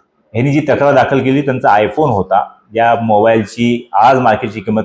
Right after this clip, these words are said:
एक लाख चाळीस हजार आहे. तो मोबाईल आम्ही दुबई ह्या परदेशातून आम्ही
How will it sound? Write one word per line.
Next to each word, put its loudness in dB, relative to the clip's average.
एक -2
लाख 0
चाळीस -2
हजार 2
आहे. 0
तो 2
मोबाईल 4
आम्ही 0
दुबई 0
ह्या -6
परदेशातून 0
आम्ही -2